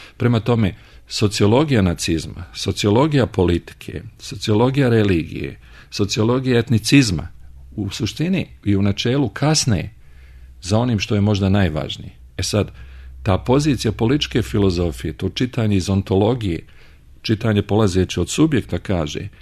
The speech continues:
zajednica jeste ključna riječ, ali zajednica nije ništa drugo nego naziv koji mi pronalazimo u stvarnosti, sociološka kategorija,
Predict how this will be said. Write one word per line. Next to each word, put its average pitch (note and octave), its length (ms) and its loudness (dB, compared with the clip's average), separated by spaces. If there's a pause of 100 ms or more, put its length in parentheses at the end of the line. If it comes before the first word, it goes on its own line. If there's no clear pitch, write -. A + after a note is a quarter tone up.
(400)
zajednica A2+ 880 0
jeste F#2+ 380 0
ključna A#2 500 0
riječ, E2 400 -2
ali F2 180 -2
zajednica A2+ 520 -2
nije B2 200 0
ništa D3+ 320 0
drugo A2 380 0
nego F2 340 0
naziv A2 680 0
koji G2 180 0
mi G2+ 160 2
pronalazimo G2 800 0
u F2+ 40 -2
stvarnosti, F2+ 800 -4 (400)
sociološka A2 640 0
kategorija, E2+ 640 -2